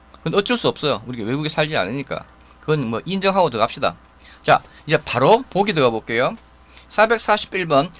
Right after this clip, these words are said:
Let me have time. Let me have time. 자, let me라는 소리는 내가 뭐뭐 하도록 해주자라는 소리는 좀 해볼게 이 말이에요. 해볼게. 좀 다-, 다시 말해서 이거 한번 해볼게요.라는 소리예요. Let me have time. 시간을 가져볼게요. 예? 시간, 마-,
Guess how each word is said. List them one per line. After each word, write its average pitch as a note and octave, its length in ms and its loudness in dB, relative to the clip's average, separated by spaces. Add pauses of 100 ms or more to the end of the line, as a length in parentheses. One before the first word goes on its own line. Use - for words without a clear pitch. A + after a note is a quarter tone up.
(140)
Let G#3 180 6
me C#4 220 6
have C4+ 340 -2
time. C3 460 2 (460)
Let A3 100 4
me B3+ 80 2
have A#3 160 2
time. C3+ 420 2 (720)
자, - 160 -14
let F#3+ 140 4
me라는 A#3+ 280 6
소리는 E3 300 -2 (280)
내가 F3+ 300 6
뭐뭐 F3+ 240 4
하도록 G3+ 440 0
해주자라는 D3 580 2
소리는 C3+ 340 -4
좀 - 120 -12
해볼게 G3+ 580 -2
이 A2+ 80 0
말이에요. G#2+ 340 -4
해볼게. D#3 380 -6
좀 - 180 -16
다-, A#2 120 -6
다시 E3+ 260 -2
말해서 C#3+ 280 -2 (280)
이거 G3 120 2
한번 F3 160 -2
해볼게요.라는 F#3+ 640 0
소리예요. G2 280 -10 (440)
Let F#3 140 0
me A3 100 -2
have E3 320 2
time. C#3+ 320 0 (200)
시간을 A3+ 400 4
가져볼게요. D#3 720 2 (580)
예? F#3+ 100 -14
시간, G3 300 0 (460)
마-, C#3 100 4